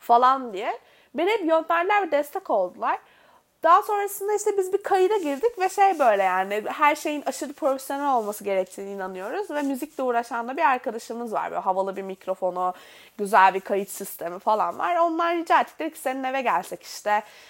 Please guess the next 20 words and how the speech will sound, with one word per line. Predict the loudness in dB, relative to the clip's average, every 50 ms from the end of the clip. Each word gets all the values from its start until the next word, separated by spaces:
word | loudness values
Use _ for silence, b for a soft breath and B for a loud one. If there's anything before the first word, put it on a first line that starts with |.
| B B B
kahveni, | 6 6 6 6 4 0 -4 -4 -4 -4
çayını, | -6 -6 -6 -4 -6 -8 -8
bilmem | -8 -8 -4 -2 -2 -2 -2 -4
neni | -6 -6 -6 -8
biz | -8 -6 -6
alalım | -4 -4 -4 -4 -4 -4 -2 -2
ve | -2
o | -2 -2 -2
gün | -6 -8
orada | -8 -8 -8 -10 -10
kayıt | -6 -2 -2 -2 -2 -4 -8
yapalım, | -10 -8 -8 -8 -8 -6
muhabbet | -4 -2 -2 -2 -2 -4 -4 -4
edelim." | -4 -4 -4 -6 -6 -8 -6
falan | -4 -2 0 2 2 0 0 -4
dedik. | -8 -10 -10 -10 -10 _ b b b b b b b b b b b b b _ _ _ _ _ _ _ _ _ _ _ -20 -14 -6
Çocuğa | 2 2 4 8 10 12 12 12
gittik | 10 6 0 -6 -6 -4 -4
ve | -2 -2
dünyanın | -2 -2 2 6 8 8 8 6